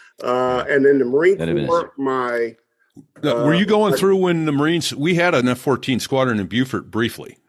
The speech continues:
Speaker 3: and then they decided to, to
Speaker 1: They
Speaker 3: game
Speaker 1: got
Speaker 3: that.
Speaker 1: rid of 'em. And
Speaker 3: Yeah,
Speaker 1: I went
Speaker 3: yeah.
Speaker 1: to the yard sale, uh, and talked to, uh, I got, I got the leather jacket back in the closet here.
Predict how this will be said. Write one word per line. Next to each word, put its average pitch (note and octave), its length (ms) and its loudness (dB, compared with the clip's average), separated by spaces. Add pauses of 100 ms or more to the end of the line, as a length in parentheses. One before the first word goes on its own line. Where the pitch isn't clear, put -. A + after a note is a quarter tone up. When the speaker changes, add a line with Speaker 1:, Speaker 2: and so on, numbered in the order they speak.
Speaker 3:
and F#2+ 180 -8
then G#2 120 -4
they G2+ 160 -4
decided F2+ 540 -8
to, E2 140 -10 (200)
to F2 160 -8 (400)
Speaker 1:
They E3+ 180 6
Speaker 3:
game D3+ 80 -4
Speaker 1:
got F3 280 2
Speaker 3:
that. E3 80 -4
Speaker 1:
rid F#3 180 4
of F#3 120 0
'em. D#2+ 280 -10
And C3 240 2
Speaker 3:
Yeah, B2+ 160 0
Speaker 1:
I C3+ 40 0
went C#3 240 -4
Speaker 3:
yeah. D#2+ 100 -12
Speaker 1:
to D#2 40 -8
the C3 60 -6
yard F#3 280 2
sale, A#2+ 500 -2 (440)
uh, C3 580 2
and B2+ 240 -2
talked D#3+ 340 -2
to, C#3+ 340 -2
uh, C3+ 240 -4 (340)
I B2 60 -6
got, - 340 -2
I C3+ 80 2
got E3 200 0
the D3+ 80 2
leather B2 220 4
jacket C#3+ 360 -2
back A2 160 -6
in G2 60 -4
the E2+ 60 -6
closet G#2+ 400 -4
here. - 140 -8